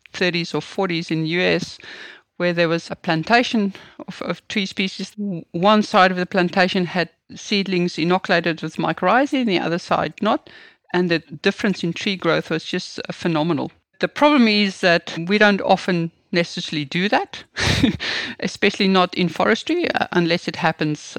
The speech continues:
um, accidentally. We don't necessarily add the mycorrhizae to the seedlings, so we have better trees in the end.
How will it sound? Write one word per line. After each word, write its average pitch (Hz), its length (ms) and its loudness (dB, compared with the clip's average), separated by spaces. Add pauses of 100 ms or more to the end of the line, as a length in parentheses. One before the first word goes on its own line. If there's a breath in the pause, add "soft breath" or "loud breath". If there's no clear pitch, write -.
um, 165 400 -4
accidentally. 185 640 -4
We 214 120 -4
don't 208 280 0
necessarily 185 500 -6 (440 loud breath)
add 185 240 2
the 175 80 0
mycorrhizae 165 800 0 (320 loud breath)
to 190 160 -2
the 165 80 -4
seedlings, 185 840 -4
so 175 220 0
we 165 240 -2
have 165 360 -2 (180)
better - 240 -4 (480)
trees 160 360 -6
in 160 140 -2
the 156 60 -2
end. 156 260 -2